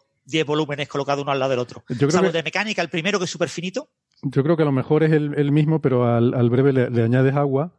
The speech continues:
Speaker 2: eh, viene deshidratado, así todo compactadito, para que no pese, digo, para que no ocupe mucho. Y
Speaker 1: Es
Speaker 2: luego le,
Speaker 1: homeopático.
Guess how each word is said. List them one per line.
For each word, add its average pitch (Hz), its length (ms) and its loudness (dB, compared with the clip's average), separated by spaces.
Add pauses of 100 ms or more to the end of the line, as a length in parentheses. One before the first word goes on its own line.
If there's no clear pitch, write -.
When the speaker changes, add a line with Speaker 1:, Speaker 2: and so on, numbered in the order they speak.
Speaker 2:
eh, 113 100 -8
viene 127 220 2
deshidratado, 143 680 2
así 131 180 0
todo 131 160 0
compactadito, 135 680 0
para 120 180 0
que 117 80 -2
no 123 120 0
pese, 147 400 2
digo, 117 140 4
para 107 160 0
que 113 60 0
no 123 60 2
ocupe 131 240 0
mucho. 151 340 -2 (360)
Y 120 100 -4
Speaker 1:
Es - 40 0
Speaker 2:
luego 131 160 2
le, 135 60 4
Speaker 1:
homeopático. 147 560 -4